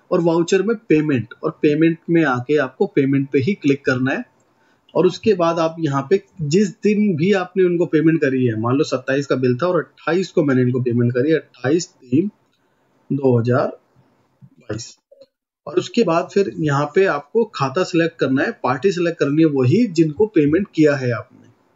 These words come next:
मान लो मैंने किया है गुप्ता trader को, तो गुप्ता trader पे मैंने select किया और enter किया, और इनको मैंने दो हज़ार रुपए का payment किया, तो मैंने यहाँ दो हज़ार डाल के एंटर किया। अब दो हज़ार डाल के enter किया, अब ये reference पूछ रहा है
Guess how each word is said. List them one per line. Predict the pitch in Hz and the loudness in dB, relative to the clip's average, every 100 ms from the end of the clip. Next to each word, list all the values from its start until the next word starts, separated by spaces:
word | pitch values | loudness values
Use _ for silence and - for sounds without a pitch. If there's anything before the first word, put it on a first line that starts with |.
| 117 | -2
मान | 120 | 0
लो | 127 | 2
मैंने | 127 131 | 2 0
किया | 127 135 | 0 0
है | 160 170 | 0 -2
गुप्ता | 131 - - 165 240 _ _ _ _ _ _ _ _ _ _ _ _ _ _ - | -8 -6 -4 -4 -6 _ _ _ _ _ _ _ _ _ _ _ _ _ _ -2
trader | 160 135 | 0 0
को, | 120 110 - - | -4 -12 -14 -10
तो | 135 | -2
गुप्ता | 127 - 160 | -2 -2 -4
trader | 151 135 139 | -2 -4 -4
पे | 135 | -4
मैंने | 143 131 135 | -2 -2 -2
select | 131 131 127 | 0 -2 -2
किया | - 214 | -4 -2
और | 226 147 | -2 -2
enter | 127 120 120 | -2 -2 -4
किया, | 113 101 _ _ _ _ _ _ | -6 -12 _ _ _ _ _ _
और | 160 | 0
इनको | 165 175 | 0 0
मैंने | 170 160 214 | 0 0 2
दो | 175 160 | 2 2
हज़ार | 143 135 | 2 -2
रुपए | 127 127 | -2 -4
का | 175 | -4
payment | - 135 120 113 | 0 2 4 0
किया, | - | -4
तो | - - | -8 -4
मैंने | 139 151 | -2 0
यहाँ | 165 | 2
दो | 147 131 | 2 2
हज़ार | 139 | 2
डाल | 127 120 | 0 -4
के | 123 180 | -2 -2
एंटर | 139 123 - | -2 -4 -4
किया। | 151 196 - _ _ _ _ _ | -4 -4 -8 _ _ _ _ _
अब | 160 | 2
दो | 185 | 4
हज़ार | 202 196 | 4 0
डाल | 185 180 | -2 -2
के | 202 | 0
enter | 185 175 | 0 0
किया, | 185 208 | -2 0
अब | 208 214 | 0 0
ये | |
reference | 180 156 - 196 190 | 0 -2 0 0 0
पूछ | 151 131 127 | -2 -2 0
रहा | 113 | -2
है | 196 | -6